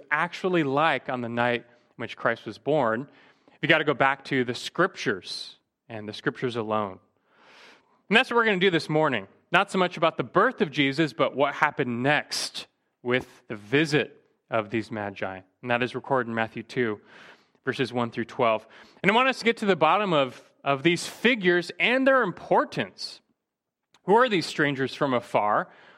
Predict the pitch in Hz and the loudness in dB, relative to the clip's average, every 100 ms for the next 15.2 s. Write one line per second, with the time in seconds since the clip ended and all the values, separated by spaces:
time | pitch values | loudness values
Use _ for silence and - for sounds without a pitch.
0 | _ _ - 208 269 196 147 - 131 123 | _ _ 2 4 4 2 0 2 2 2
1 | 120 127 - - 151 135 120 117 117 - | 0 -2 -6 -2 0 0 -2 -2 -2 -4
2 | - - _ - 117 113 113 120 104 - | -10 -12 _ -10 -8 -4 -2 -2 -2 -6
3 | - 117 113 104 120 175 - - _ - | -18 -8 -6 -4 -6 -6 -12 -20 _ -20
4 | - - _ _ _ - 127 170 285 190 | -20 -20 _ _ _ -6 2 4 2 4
5 | 196 233 247 220 - 262 277 160 131 123 | 4 4 0 0 2 2 2 2 2 2
6 | 120 123 165 208 247 247 226 185 160 262 | 0 2 2 2 0 2 2 4 4 4
7 | 285 190 135 120 - 127 107 101 - 110 | 2 2 0 0 0 0 0 -4 -10 -8
8 | 117 110 120 110 107 104 104 104 127 139 | -6 -4 -4 -4 -6 -6 -6 -4 0 0
9 | 127 110 113 117 - _ _ _ 107 107 | 0 0 0 -4 -10 _ _ _ -8 -4
10 | 123 131 214 220 127 107 - 92 - - | 0 0 2 2 2 0 -6 -16 -18 -20
11 | _ _ - - - - - _ _ _ | _ _ -20 -20 -20 -20 -20 _ _ _
12 | - 180 208 208 - 170 143 127 101 - | 0 4 4 4 4 4 4 2 0 -6
13 | _ - 202 175 170 202 233 202 180 175 | _ -2 0 2 4 4 4 4 2 2
14 | 170 143 139 143 - 139 - 131 123 127 | 0 2 2 0 -4 -8 -4 -2 0 0
15 | 139 - | -4 -10